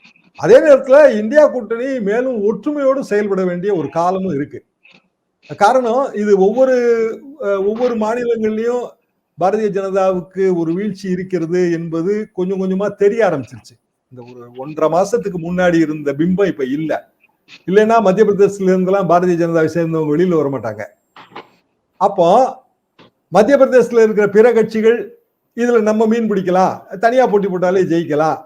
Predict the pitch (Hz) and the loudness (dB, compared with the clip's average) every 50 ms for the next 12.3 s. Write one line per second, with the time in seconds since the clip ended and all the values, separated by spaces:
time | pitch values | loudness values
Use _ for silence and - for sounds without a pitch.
0 | - _ - 202 247 220 277 285 269 240 226 220 202 202 - 202 214 233 226 214 | -16 _ -4 -4 -4 -2 0 2 2 2 2 0 -2 -4 -6 -4 -4 -2 -2 0
1 | 190 170 165 135 147 170 190 147 143 151 156 139 127 120 113 104 104 - _ _ | -2 -2 -2 -2 -4 -4 -4 -2 -2 -4 -4 -4 -6 -8 -10 -12 -14 -16 _ _
2 | _ _ _ _ _ _ _ _ _ _ _ _ _ _ _ _ _ _ _ _ | _ _ _ _ _ _ _ _ _ _ _ _ _ _ _ _ _ _ _ _
3 | _ - 110 117 117 117 117 117 117 127 131 131 113 127 180 202 196 202 185 180 | _ -18 -14 -12 -12 -10 -10 -10 -8 -8 -8 -6 -4 -4 -2 0 0 0 0 0
4 | 175 156 156 180 190 208 170 175 160 151 143 139 131 127 - 156 147 139 135 - | -2 -2 -2 -2 -4 -4 -2 0 0 0 0 -2 -6 -8 -8 -8 -8 -6 -4 -2
5 | 180 190 190 185 185 165 160 151 151 147 147 147 143 139 135 131 135 135 160 156 | 0 0 0 0 -2 -4 -4 -4 -2 -2 0 0 0 0 0 -2 -4 -6 -6 -6
6 | 151 139 135 143 135 - - - 175 180 208 190 - 214 202 202 196 190 196 202 | -6 -4 -6 -6 -10 -12 -10 -6 -6 -4 -4 -2 0 0 0 2 0 0 0 0
7 | 202 180 165 175 175 170 156 143 151 156 143 143 127 113 113 127 131 - _ _ | 0 0 -2 -2 -4 -4 -4 -6 -6 -6 -6 -8 -8 -8 -10 -10 -12 -12 _ _
8 | _ _ _ _ _ _ _ _ _ _ _ _ _ _ _ _ _ _ _ _ | _ _ _ _ _ _ _ _ _ _ _ _ _ _ _ _ _ _ _ _
9 | _ - 208 226 240 208 - - 208 - - 202 240 185 185 185 190 196 196 196 | _ 0 0 2 0 0 -2 -4 -6 -6 -6 -10 -6 -2 0 0 2 2 2 0
10 | 196 180 160 165 165 151 147 170 175 147 143 135 117 143 131 104 123 117 117 127 | -2 -4 -4 -4 -4 -4 -2 -2 -4 -4 -6 -8 -8 -10 -8 -6 -6 -6 -6 -6
11 | 147 160 170 208 254 240 - 190 196 202 202 214 208 208 - 208 208 208 208 - | -6 -6 -4 -4 -4 -2 0 0 0 0 0 -4 -4 -2 0 0 0 0 -2 -4
12 | 156 151 143 135 120 127 | -4 -4 -4 -4 -6 -8